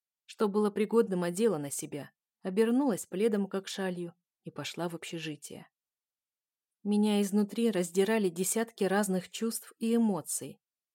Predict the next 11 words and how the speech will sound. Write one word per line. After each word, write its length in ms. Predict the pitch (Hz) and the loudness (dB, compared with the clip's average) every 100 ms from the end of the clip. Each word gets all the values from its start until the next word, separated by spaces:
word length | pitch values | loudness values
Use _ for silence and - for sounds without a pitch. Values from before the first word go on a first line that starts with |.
| _ - | _ -6
Я 160 | 180 | 0
не 100 | 180 | 2
могла 300 | 185 185 190 | 2 2 2
понять, 360 | 190 208 208 165 | 2 2 2 0
что 280 | - 240 220 | -4 -2 -2
со 180 | - 160 | -2 -4
мной, 240 | 160 139 | -6 -8
что 220 | - 262 | -4 0
конкретно 520 | 262 233 233 254 247 | 2 2 4 2 4
я 180 | 233 240 | 4 4
чувствую. 720 | 240 269 240 - 156 156 - | 2 -2 -4 -4 -8 -10 -12